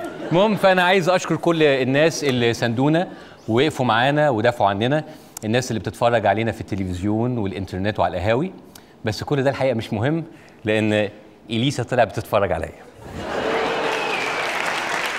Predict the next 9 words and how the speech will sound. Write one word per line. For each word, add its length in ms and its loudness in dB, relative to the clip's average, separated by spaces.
يعني، 280 4
أنا 180 4
صحيح 260 2
بحبكم 600 0
وبعتز 480 0
بيكم، 240 -2
بس 240 0
دي 440 0
إليسا. 440 2